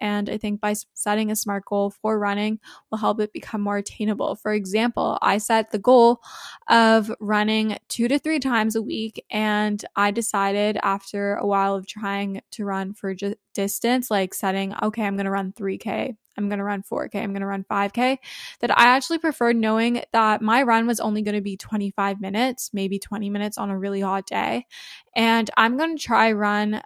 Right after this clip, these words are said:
as fast as I can at a pace that I can be consistent with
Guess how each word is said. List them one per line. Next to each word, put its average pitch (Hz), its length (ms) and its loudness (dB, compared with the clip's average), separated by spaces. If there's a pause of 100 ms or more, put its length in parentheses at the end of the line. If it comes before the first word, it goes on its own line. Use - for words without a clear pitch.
(100)
as 208 360 0
fast 214 260 -2
as 233 100 -2
I 269 80 2
can 214 340 -2
at 214 140 0
a 208 60 -2
pace - 320 -8
that - 120 -2
I 214 80 0
can 208 160 -8
be 202 100 -6
consistent 208 580 -6
with 226 260 -2